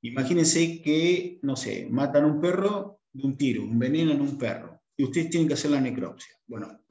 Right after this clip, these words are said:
este documento y lo que ustedes encuentran muchas veces tienen valor legal para presentarlo en un caso o que,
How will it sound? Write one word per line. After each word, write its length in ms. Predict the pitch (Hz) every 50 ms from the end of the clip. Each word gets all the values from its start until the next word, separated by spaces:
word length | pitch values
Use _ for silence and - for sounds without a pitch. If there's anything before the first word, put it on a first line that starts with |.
| _ -
este 200 | 220 - 175 160
documento 680 | 156 160 - - 165 170 170 151 131 110 98 - 104
y 60 | 101 104
lo 160 | 101 104 -
que 120 | - - 117
ustedes 320 | 113 165 175 175 165 170
encuentran 600 | 175 170 - 185 175 165 156 147 151 151 160 - - _ _ _ _ _ _ _ _ _ _ -
muchas 300 | 165 170 165 165 151 160
veces 260 | 170 160 - 147 -
tienen 640 | - 160 156 139 120 113 110 - - - - - _ _ _ _ -
valor 480 | 104 104 113 127 147 160 - - 143
legal 580 | 139 135 135 151 165 170 185 175 190 208 - - - _ _ _ _ _ _ _ _ _ _ _ _ _ _ _ -
para 100 | - 113
presentarlo 640 | 117 117 113 127 123 117 147 147 160 160 156 156 156 135
en 120 | 113 117
un 220 | 123 135 135 - -
caso 560 | 151 143 147 147 - - 170 175 - - - - - _ - - _ _ _
o 180 | - - 123 -
que, 440 | - 123 120 127 131 127 - -